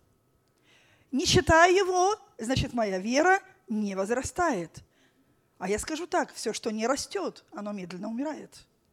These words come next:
Чуть-чуть надрежьте корень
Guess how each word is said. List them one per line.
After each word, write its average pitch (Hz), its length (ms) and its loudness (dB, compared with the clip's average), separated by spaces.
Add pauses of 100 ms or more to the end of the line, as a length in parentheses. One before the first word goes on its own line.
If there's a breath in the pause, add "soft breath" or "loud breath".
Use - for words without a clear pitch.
(920)
Чуть-чуть 392 420 -2
надрежьте 254 500 -4
корень 175 440 -8